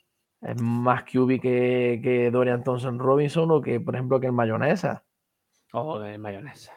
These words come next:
Speaker 2: Qué bueno, qué bueno es el Mayonesa. <laughs> Pero no, yo creo que van a pi-, como, como,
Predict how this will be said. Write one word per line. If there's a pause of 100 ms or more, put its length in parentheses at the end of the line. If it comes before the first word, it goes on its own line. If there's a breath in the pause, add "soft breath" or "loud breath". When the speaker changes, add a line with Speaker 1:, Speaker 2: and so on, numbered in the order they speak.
(140)
Speaker 2:
Qué
bueno,
qué
bueno
es
el
Mayonesa.
<laughs>
Pero
no,
yo
creo
que
van
a
pi-,
como,
como,